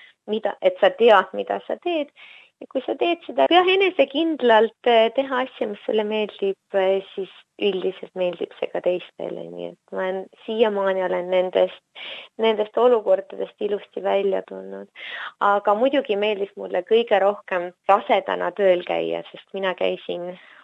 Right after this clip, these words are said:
oma viimase üheksa kuu lõpuni niimoodi vapralt, vapralt pidudel. Ja, ja kõht oli juba nii suur ees ja, ja kui ma mängin näiteks, ähm, karakterit, ehk siis kas ma olen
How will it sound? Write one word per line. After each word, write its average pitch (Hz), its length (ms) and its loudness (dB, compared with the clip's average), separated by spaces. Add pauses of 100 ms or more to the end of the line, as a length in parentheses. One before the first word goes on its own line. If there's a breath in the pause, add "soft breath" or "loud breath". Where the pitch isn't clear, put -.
oma 180 260 -6
viimase 196 460 -4
üheksa 185 400 -4
kuu 190 200 -2
lõpuni 175 580 2 (500 loud breath)
niimoodi 175 340 -18
vapralt, 202 640 0
vapralt 214 440 0
pidudel. 202 580 4 (920 loud breath)
Ja, 196 680 0
ja 185 240 -2
kõht 220 360 0
oli 190 200 -2
juba 185 240 -2
nii 202 240 -4
suur 196 300 -4
ees 185 320 2
ja, 180 180 -4
ja - 160 -2
kui 196 160 -2
ma 185 80 0
mängin 208 480 -2
näiteks, 175 540 -8 (160)
ähm, 180 240 0 (340)
karakterit, 170 720 -2
ehk 156 160 -14
siis - 160 -20
kas 175 220 -12
ma 170 80 -6
olen 160 180 -10